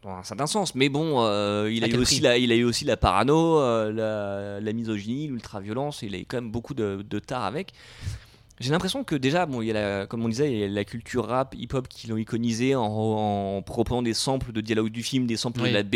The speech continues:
Speaker 1: O, donc forcément, bah, t'en retiens surtout les, euh,
Speaker 2: Ça en fait un
Speaker 1: spé-,
Speaker 2: objet culturel,
Speaker 1: bah, c'est ça,
Speaker 2: euh,
Speaker 1: ça en fait,
Speaker 2: populaire,
Speaker 1: ça en
Speaker 2: ouais.
Speaker 1: fait une star de, de la culture, euh, rap et hip-hop. Et après, euh, c'est vrai que quand tu regardes du point de vue de,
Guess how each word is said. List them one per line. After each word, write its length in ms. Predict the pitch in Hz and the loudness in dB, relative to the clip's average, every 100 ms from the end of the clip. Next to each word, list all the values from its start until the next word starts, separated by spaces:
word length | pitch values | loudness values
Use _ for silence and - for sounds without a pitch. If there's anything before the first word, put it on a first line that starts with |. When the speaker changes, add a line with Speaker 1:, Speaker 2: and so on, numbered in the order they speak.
| 127 | 6
Speaker 1:
O, 140 | 143 | 6
donc 160 | 127 104 | 2 -2
forcément, 440 | 110 104 139 151 | -4 -2 -2 -2
bah, 220 | 110 87 - 82 _ _ _ _ - | -4 -6 -10 -18 _ _ _ _ -6
t'en 160 | 107 | -6
retiens 300 | 110 - 127 | -6 -6 -8
surtout 280 | 120 110 139 | -8 -8 -8
les, 160 | 117 107 | -8 -10
euh, 80 | - - - _ | -12 -16 -20 _
Speaker 2:
Ça 120 | - | -10
en 40 | 104 | -6
fait 100 | 113 | 0
un 40 | |
Speaker 1:
spé-, 100 | 120 | 2
Speaker 2:
objet 280 | 127 123 139 | 2 2 0
culturel, 480 | 127 110 123 120 120 | 0 -4 -2 0 0
Speaker 1:
bah, 60 | |
c'est 60 | 98 | 0
ça, 140 | 196 | 0
Speaker 2:
euh, 40 | - | 0
Speaker 1:
ça 140 | 101 | -2
en 80 | 104 | -2
fait, 100 | 131 | -2
Speaker 2:
populaire, 100 | 139 | -2
Speaker 1:
ça 60 | 113 | -2
en 20 | |
Speaker 2:
ouais. 60 | 101 | -2
Speaker 1:
fait 100 | 143 | -2
une 120 | 113 | 0
star 440 | - - 160 127 | 0 2 2 2
de, 580 | 110 104 95 95 95 104 - | 0 0 0 -4 -6 -10 -8
de 80 | 101 | -6
la 120 | 98 | -8
culture, 380 | - 101 123 104 | -10 -10 -8 -6
euh, 320 | 90 90 - 50 - _ - | -6 -6 -8 -10 -14 _ -8
rap 240 | 113 117 | -4 -4
et 80 | - | -4
hip-hop. 280 | 104 156 185 - - - - - - _ _ | -4 -4 -4 -8 -20 -20 -20 -20 -20 _ _
Et 100 | 147 | 2
après, 340 | 208 - 233 220 | 2 2 0 2
euh, 220 | 127 117 | 2 2
c'est 180 | - - | 0 -2
vrai 80 | 196 | -4
que 40 | _ | _
quand 120 | - | -4
tu 100 | 127 | -2
regardes 180 | 135 175 | -2 -2
du 100 | 127 | -4
point 240 | 120 139 131 | -6 -2 -2
de 80 | |
vue 120 | 131 160 | -4 -4
de, 380 | 104 95 101 | -2 -2 -6